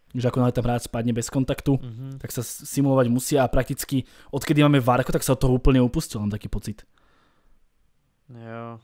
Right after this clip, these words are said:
Speaker 2: úplne, no.
Speaker 1: Takže to je za mňa tiež veľká, veľká škoda, pretože jeden čas sa ešte riešilo, že by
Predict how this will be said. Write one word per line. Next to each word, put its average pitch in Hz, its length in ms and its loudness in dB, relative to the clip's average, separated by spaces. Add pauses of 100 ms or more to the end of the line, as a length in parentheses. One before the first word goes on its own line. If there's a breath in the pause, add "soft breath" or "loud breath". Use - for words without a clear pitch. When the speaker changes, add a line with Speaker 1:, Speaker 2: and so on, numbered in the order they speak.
(280)
Speaker 2:
úplne, 110 400 -16
no. 92 240 -20 (180)
Speaker 1:
Takže 117 560 -4
to 131 140 -6
je 127 100 0
za 131 80 0
mňa 135 140 0
tiež 127 200 -4
veľká, 131 600 -2
veľká 127 340 -6
škoda, 135 400 -8 (960)
pretože 117 320 -6
jeden 127 160 4
čas 127 160 -4
sa 139 80 -2
ešte 135 200 -2
riešilo, 127 360 0
že 120 120 0
by 123 200 0